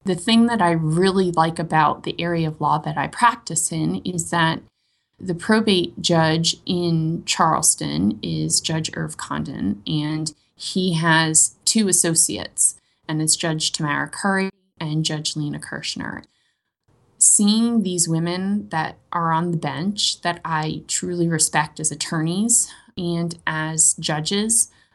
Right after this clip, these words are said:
I, I find that it's a little bit easier to go to court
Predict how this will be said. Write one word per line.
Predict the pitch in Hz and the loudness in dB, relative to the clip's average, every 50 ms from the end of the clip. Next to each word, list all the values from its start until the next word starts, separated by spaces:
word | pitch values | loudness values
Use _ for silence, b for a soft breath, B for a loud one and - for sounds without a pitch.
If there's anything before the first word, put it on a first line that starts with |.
| b b b _ _ _ _ _ _ _ _ _ _ _ _ _ _ | b b b _ _ _ _ _ _ _ _ _ _ _ _ _ _
I, | - 185 175 175 170 - - | 0 2 2 2 2 2 0
I | 180 165 | 0 0
find | - - - - 190 202 202 185 | -2 0 2 2 4 4 4 4
that | 170 165 165 - | 4 0 0 -2
it's | 175 165 - | -2 -2 0
a | 175 | 0
little | 175 170 170 175 175 202 202 | 0 0 0 2 4 4 2
bit | 196 196 175 - - - | 2 2 -2 -2 -4 -8
easier | - 175 170 170 165 180 185 190 190 196 196 202 | -6 -2 0 2 2 2 2 0 0 0 0 0
to | 202 - 170 | 0 0 -2
go | 165 - 165 156 165 175 | 0 2 2 2 2 0
to | 175 - 170 | -2 -4 -8
court | 170 - - 170 170 175 190 - - | -6 -2 0 0 2 2 0 -4 -6